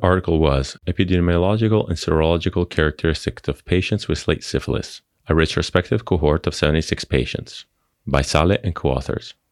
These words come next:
Our fourth article was Clinical Significance of Circulating Exosomal Interleukin twenty-three and Tumor Necrosis Factor Alpha Messenger R N A in Psoriasis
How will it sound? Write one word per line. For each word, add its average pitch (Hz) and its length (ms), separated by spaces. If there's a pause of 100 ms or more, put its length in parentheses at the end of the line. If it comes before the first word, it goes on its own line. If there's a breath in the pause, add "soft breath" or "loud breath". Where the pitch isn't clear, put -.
(240)
Our 82 120
fourth 107 380
article 82 400
was 65 380 (640)
Clinical 110 420
Significance 95 720
of - 120
Circulating 95 640
Exosomal 82 760
Interleukin 87 680
twenty-three 78 640
and 78 140
Tumor 98 220
Necrosis 85 560
Factor - 480
Alpha 95 340
Messenger 85 560
R 78 180
N 78 100
A 87 100
in 87 220
Psoriasis - 720